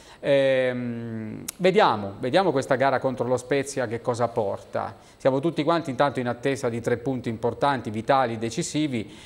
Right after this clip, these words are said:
e poi se dovesse arrivare anche un miglioramento sotto il profilo della continuità del gioco e del ritmo, perché questa squadra, eh, qualche difettuccio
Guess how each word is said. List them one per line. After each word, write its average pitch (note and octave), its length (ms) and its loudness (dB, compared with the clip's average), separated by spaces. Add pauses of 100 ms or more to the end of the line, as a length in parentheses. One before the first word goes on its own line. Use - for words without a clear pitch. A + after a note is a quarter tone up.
e A#2 80 2
poi E3 220 4
se D3+ 340 0
dovesse C#3 380 0
arrivare B2+ 500 2
anche A#2+ 240 -2
un A2+ 80 0
miglioramento A#2 640 -2
sotto A#2 240 -2
il A#2 80 2
profilo A#2+ 380 -2
della A2+ 160 0
continuità A#2+ 640 0
del G#2+ 180 -4
gioco A#2 300 0
e A2 40 -4
del D3 220 2
ritmo, A2+ 560 -4 (260)
perché A2+ 200 -6
questa C#3 260 2
squadra, A2+ 580 0 (260)
eh, A2+ 260 0
qualche C3+ 580 2
difettuccio B2+ 1000 -2